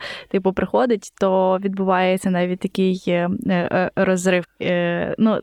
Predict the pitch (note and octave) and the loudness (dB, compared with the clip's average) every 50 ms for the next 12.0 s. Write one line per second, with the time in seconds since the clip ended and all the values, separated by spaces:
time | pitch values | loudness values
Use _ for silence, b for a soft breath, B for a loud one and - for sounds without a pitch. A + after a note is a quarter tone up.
0 | _ - - A#3 A3 G#3+ G#3+ A3 G3+ G3+ G3 - - G3 - F#3+ F#3 F#3+ F#3+ F#3+ | _ -4 -2 0 0 2 2 2 2 0 -2 -2 -4 -2 0 0 0 0 0 0
1 | F#3 F3+ F3 F3 E3+ - - - G3 F#3+ F#3 F#3 F#3 F#3+ - F3+ F#3+ F#3+ F#3 F#3 | 0 2 2 0 0 -2 0 0 2 2 2 2 0 0 -2 -4 -2 0 0 2
2 | F3+ F3+ F3+ F#3 F#3 - - F#3 - - F#3+ - - F#3+ F#3+ F#3 F#3 - - F3+ | 2 2 0 0 -2 -2 -4 -4 -4 -6 -8 -2 0 0 2 2 0 0 -2 -2
3 | - F#3 - F#3+ F#3 F3+ F#3 F#3 - - F#3+ F#3+ F#3+ F#3+ G3 B3+ D4+ D4 C4 B3 | 0 0 0 0 0 0 -2 -4 -2 0 0 2 2 2 2 2 2 2 0 0
4 | A#3+ A#3 G#3+ G#3 G#3 G3+ G3+ G3 F#3+ G3+ G3+ G3+ G3 - - F#3+ F#3 F3+ F3+ - | 0 0 0 0 0 0 0 0 2 2 2 0 0 -2 -2 -2 -2 -2 -2 -2
5 | F#3 F3+ F#3 F#3 F3+ F3 - - - F#3 F3+ F3+ F3 E3+ F3 F3+ F#3+ G3 G3 G3 | 0 0 2 0 0 -2 -4 -2 -2 0 0 2 0 0 -2 -2 0 2 2 2
6 | F#3+ F#3+ - F#3+ F#3+ F#3 F#3+ F#3+ F#3 F#3 F#3+ F#3 F#3 F3+ F#3 - - G#3+ G#3 G#3+ | 2 0 0 -4 -2 -2 0 0 2 2 2 2 2 0 -2 -4 -6 -2 0 0
7 | C4+ - - B3 - G#3 G3 F#3+ F#3+ G3 G3 F#3+ - - G#3+ G3+ G3 G3 G3 B | 0 0 -2 -2 0 0 2 2 2 2 0 0 -2 0 2 2 2 2 0 B
8 | B B B B B - G3 G3 G3 - - - G3 F#3+ - F#3+ F#3+ G#3+ C4 - | B B B B B 0 0 0 0 -2 -4 -2 -2 0 2 2 0 0 0 -4
9 | _ _ _ _ _ _ _ _ _ _ _ _ - - B3 G3+ G#3 F#3+ G3 G3 | _ _ _ _ _ _ _ _ _ _ _ _ -2 0 0 2 2 2 2 2
10 | F#3+ - G3 F#3+ F#3 F3+ F3+ F3+ F#3 A3+ C#4 B3 A3 G#3+ G#3 - - G3+ - - | 2 0 0 2 2 2 2 2 2 2 2 2 0 0 0 -2 -6 -10 -6 0
11 | G#3 G3+ G#3 G#3+ G#3 G3+ F#3+ - - F3+ F3 F#3 F3 E3+ - - D3+ F3 F#3+ | 0 0 2 2 2 2 2 2 0 2 2 2 2 0 0 -2 -4 -4 -4